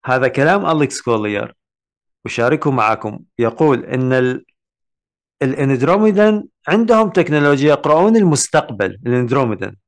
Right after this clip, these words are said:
كلام أليكس كولير، الأندروميدان يقرؤون المستقبل. فالأندروميدان اكتشفوا أن الدراكونيان عاوزين يبلعون مجرة التبانة، أو أعتقد قال المجموعة الشمسية كلها يبلعوها.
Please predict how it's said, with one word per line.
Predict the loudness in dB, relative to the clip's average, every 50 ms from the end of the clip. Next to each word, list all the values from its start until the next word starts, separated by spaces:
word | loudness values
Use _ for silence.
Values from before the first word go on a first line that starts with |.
| _ _ _ _ -4
كلام | -2 0 0 0 0 -2
أليكس | -2 -2 -2 -4 -6 -6
كولير، | -4 -4 -4 -4 -6 -8 -10 -12 _ _ _ _ _ _ _ _ -2
الأندروميدان | 0 0 2 2 2 2 2 2 0 0 0 0
يقرؤون | 0 0 0 2 2 2 4 4
المستقبل. | 2 2 2 0 -2 -4 -6 -8 -6 -8 -10 -12 -12 -14 _ _ _ _ _ _ _ _ _ _ _ _ _ _ _ _ _
فالأندروميدان | -4 0 2 4 6 6 6 6 4 4 4 4 6 6 6 6 4
اكتشفوا | 2 0 0 2 2 2 4 4 2 2 2 2 0 0 2 2 2 0 -4 -8 _ -2
أن | 0 2 2 4
الدراكونيان | 4 4 4 4 4 2 2 2 2 2 2 2 4 4 4 4 4 2
عاوزين | 2 2 2 2 2 2 2 2 2 4
يبلعون | 2 2 4 4 4 4 4 4 4 4 4
مجرة | 2 4 4 4 4 4 2 2 -2
التبانة، | -2 0 0 0 2 2 2 4 4 4 4 4
أو | 4 6 6 6 6 4
أعتقد | 4 2 0 -2 -2 -2 -2 -2
قال | 2 4 4 4 4 4 2
المجموعة | 0 0 0 0 0 2 2 2 2 2
الشمسية | 2 2 0 0 0 0 0
كلها | 0 0 2 2 4 4 6 6
يبلعوها. | 6 4 4 4 2 2 2 2 2 0 -2 -4 -6 -10